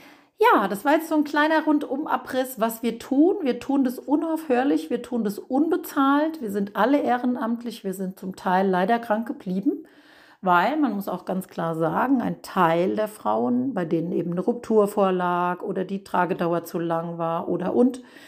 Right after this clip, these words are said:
oder auch Frauen, die eben schon Vorerkrankungen hatten oder Dispositionen für eine Autoimmunerkrankung, die dann eben stärker wurde,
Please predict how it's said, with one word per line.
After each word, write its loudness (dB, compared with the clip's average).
oder 2
auch -4
Frauen, 0
die -2
eben -2
schon -4
Vorerkrankungen 0
hatten -2
oder -2
Dispositionen -2
für -2
eine 2
Autoimmunerkrankung, 0
die -6
dann -6
eben -6
stärker 0
wurde, -6